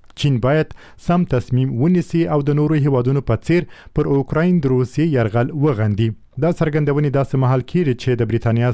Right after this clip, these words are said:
صدر اعظم خبرداری ورکړ چې لویدیځ به د روسیې له ولسمشر ولادیمیر پوتین سره پر اوکراین د هغه تر بې دلیله جګړې وروسته خپلې اړیکې عادي حالت ته راونه ګرځوي. بوریس جانسن پرون د محافظه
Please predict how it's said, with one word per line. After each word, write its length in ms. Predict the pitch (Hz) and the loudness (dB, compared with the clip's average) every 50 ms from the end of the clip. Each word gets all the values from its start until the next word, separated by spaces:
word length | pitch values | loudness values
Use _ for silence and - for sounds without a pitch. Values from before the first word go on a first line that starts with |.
| - | 0
صدر 180 | - 117 - 107 110 | -2 -2 0 0 0
اعظم 220 | 104 107 120 117 - | 2 0 0 -2 -2
خبرداری 400 | - 120 104 110 107 107 107 123 147 151 | -2 -2 0 0 2 2 2 0 0 0
ورکړ 320 | 151 143 - - 143 135 - - | -2 -2 -2 -2 -2 -2 -2 -2
چې 80 | 139 139 135 - - - - - - 135 | -2 -2 -2 -4 -14 -20 -16 -8 -2 0
لویدیځ 440 | 131 139 143 139 139 175 156 131 120 113 | 2 2 2 2 0 -2 -2 -2 -2 0
به 80 | 113 107 104 - - - 113 | 0 -2 -2 -6 -10 -4 -2
د 40 | 123 | 0
روسیې 340 | 120 120 113 - 131 127 117 | 0 0 0 0 -2 0 0
له 80 | 117 104 | 0 0
ولسمشر 580 | 117 110 113 - - 139 160 175 - - 156 139 - - - - - - 139 | 0 0 0 -2 -2 -2 -2 0 0 -2 -4 -4 -6 -14 -20 -14 -4 -2 0
ولادیمیر 400 | 135 147 151 147 143 143 143 - - | 2 2 2 2 0 0 -2 0 0
پوتین 280 | 139 127 - 180 190 180 - | -2 0 2 0 0 0 0
سره 160 | 165 156 147 - - | -2 -2 -2 0 -2
پر 100 | 135 139 127 | -2 0 2
اوکراین 420 | 123 127 - - 143 147 151 147 127 | 0 0 0 0 -2 0 0 0 0
د 100 | 131 117 | 0 0
هغه 240 | 117 120 113 131 139 - - | 2 0 0 -2 -2 -2 -2
تر 100 | 127 117 | -2 0
بې 220 | 110 117 117 117 | 0 0 0 0
دلیله 260 | 113 120 131 135 131 120 | 0 0 0 0 0 0
جګړې 360 | - 123 117 101 117 131 147 147 | 0 -2 -2 0 0 0 0 0
وروسته 360 | 147 185 196 - - 170 156 - - - - - - - | 0 -2 -2 -2 -2 -4 -4 -4 -6 -18 -20 -20 -16 -12
خپلې 240 | - - 180 175 185 185 170 | -6 -2 0 0 0 0 0
اړیکې 340 | 147 147 170 165 - - 156 147 - - - - - - 160 | 0 0 -2 -2 -2 -2 -2 -2 -2 -8 -20 -12 -4 -4 -2
عادي 180 | 147 147 180 143 110 | 0 0 0 0 0
حالت 260 | 131 120 117 135 - - - | 0 0 0 0 -2 -2 -2
ته 220 | 127 139 - 135 123 | -2 -2 0 0 0
راونه 260 | 123 117 123 135 139 104 104 | 0 2 2 0 0 0 0
ګرځوي. 400 | 107 104 92 107 110 98 113 120 117 - - - - - - - - - - 123 | 0 0 0 0 0 0 0 -2 -2 -6 -16 -20 -20 -20 -20 -20 -16 -8 -2 0
بوریس 200 | 131 131 131 - - 117 131 | 0 0 0 -2 -2 -2 0
جانسن 340 | 131 139 - - 131 120 - - | 0 0 -2 -2 -2 -2 0 0
پرون 240 | 117 139 180 185 180 - - - - - - | 2 2 2 0 0 -4 -12 -20 -12 -4 -2
د 80 | 156 151 | 0 0
محافظه 440 | 151 131 127 131 - 123 120 135 131 | 2 0 0 -2 -4 -4 -2 -2 -2